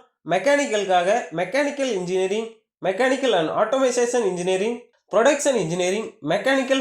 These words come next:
production and tool and engineering, thermal engineering, manufacturing engineering, mechatronics and automation engineering முடிச்சிருக்கவங்களும், and மெட்ராலஜிக்கலுக்காக மெட்ராலஜிக்கல் இன்ஜினியரிங்,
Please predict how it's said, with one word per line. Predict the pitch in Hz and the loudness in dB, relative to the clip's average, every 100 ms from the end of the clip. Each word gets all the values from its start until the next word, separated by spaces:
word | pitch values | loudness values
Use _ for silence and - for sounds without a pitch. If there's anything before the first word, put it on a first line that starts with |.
| 262 | 0
production | 180 226 247 220 | 0 0 0 0
and | 147 - - | -2 -4 -2
tool | 254 262 | 2 2
and | 214 175 | 2 -2
engineering, | 175 196 202 220 226 - _ _ - | -2 0 0 0 -4 -8 _ _ -2
thermal | 208 262 285 247 | 0 4 2 2
engineering, | 175 196 196 208 233 - 151 | 0 0 0 0 -4 -8 -2
manufacturing | 170 254 294 269 254 262 254 185 | 0 2 0 -2 -2 -2 0 -2
engineering, | 180 185 185 226 226 _ _ _ _ | 0 0 0 -4 -8 _ _ _ _
mechatronics | 160 185 269 254 247 254 254 | -4 0 0 2 2 2 -2
and | 151 139 | -2 0
automation | 208 240 247 240 208 208 185 | 0 0 0 0 -2 -2 -2
engineering | 185 190 190 185 | -2 0 0 -2
முடிச்சிருக்கவங்களும், | 185 180 185 196 202 226 240 - _ _ 143 | -4 -4 -2 0 2 0 0 -6 _ _ -6
and | 135 147 | -2 -2
மெட்ராலஜிக்கலுக்காக | 160 285 285 220 - 185 170 170 170 190 247 - _ _ _ | 2 2 2 -2 -2 -4 0 0 2 2 0 -6 _ _ _
மெட்ராலஜிக்கல் | 170 180 277 277 247 254 254 | -4 0 2 2 0 0 0
இன்ஜினியரிங், | 185 180 185 202 | 0 0 0 -2